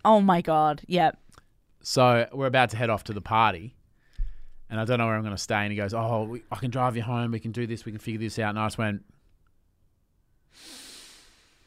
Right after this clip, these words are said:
Speaker 2: "I'll find the place."
Speaker 1: That's really hot.
Speaker 2: Is it though?
Speaker 1: I wish I was at that party. Stay at my house. <laughs>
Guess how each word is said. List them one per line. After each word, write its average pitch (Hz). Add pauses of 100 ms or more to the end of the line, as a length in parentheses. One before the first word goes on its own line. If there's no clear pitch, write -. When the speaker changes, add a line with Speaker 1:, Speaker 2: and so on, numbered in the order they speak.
(1000)
Speaker 2:
"I'll 120
find 85
the -
place." - (4000)
Speaker 1:
That's 156
really 147
hot. 165 (180)
Speaker 2:
Is 123
it 135
though? 185 (200)
Speaker 1:
I 180
wish 240
I 165
was 196
at 131
that 139
party. 143 (480)
Stay -
at 196
my 202
house. 202
<laughs> 311